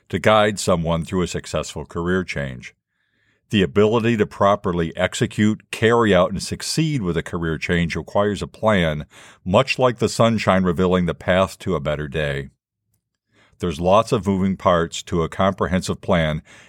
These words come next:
and one of the most important is to have good vision, in order to not only see your ultimate goal, but to keep an eye on the road along the way. Good planning always anticipates and prepares for obstacles,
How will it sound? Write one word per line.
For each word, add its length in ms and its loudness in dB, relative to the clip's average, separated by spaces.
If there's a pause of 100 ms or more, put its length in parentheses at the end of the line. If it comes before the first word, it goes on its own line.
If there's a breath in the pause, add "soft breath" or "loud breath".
and 160 0
one 160 2
of 100 2
the 100 2
most 280 0
important 560 0
is 140 -2
to 120 -2
have 300 -2
good 200 -2
vision, 520 -6 (440)
in 140 0
order 240 2
to 140 -6
not 180 2
only 240 0
see 240 -4
your 240 0
ultimate 460 -2
goal, 500 2 (360)
but 160 0
to 100 0
keep 180 -4
an 100 2
eye 280 2
on 80 2
the 80 0
road 240 2
along 340 -2
the 100 -6
way. 520 -2 (500)
Good 240 0
planning 420 2
always 640 2
anticipates 720 0
and 80 -14
prepares 400 -2
for 180 -4
obstacles, 800 -4